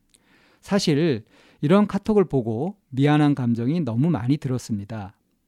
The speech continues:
제 감정을 숨기고 계속 친구 관계를 유지했으면 오히려 좋았을까?"라는 고민을 다시 할 만큼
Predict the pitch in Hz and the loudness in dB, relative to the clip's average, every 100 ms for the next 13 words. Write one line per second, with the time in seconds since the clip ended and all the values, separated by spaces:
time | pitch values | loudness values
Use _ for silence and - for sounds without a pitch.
0 | _ _ _ - 156 139 139 151 160 160 | _ _ _ -2 -2 0 0 2 -2 0
1 | 214 196 160 113 135 208 - 131 131 147 | -2 0 -2 -2 -4 -8 -10 -10 -6 -6
2 | - - 202 196 165 151 160 131 113 139 | -6 -2 0 2 0 0 -2 -2 -2 -2
3 | 127 - 120 156 190 147 120 127 143 120 | -2 0 0 0 -2 -2 -2 -2 -4 -4
4 | 117 113 104 165 185 214 _ _ _ _ | -6 -8 -8 -4 -4 -4 _ _ _ _
5 | _ 135 139 185 - 131 131 170 - 120 | _ -2 2 2 2 2 2 0 -4 -8
6 | 151 143 190 170 120 - 131 110 | -6 -2 2 2 0 -2 0 0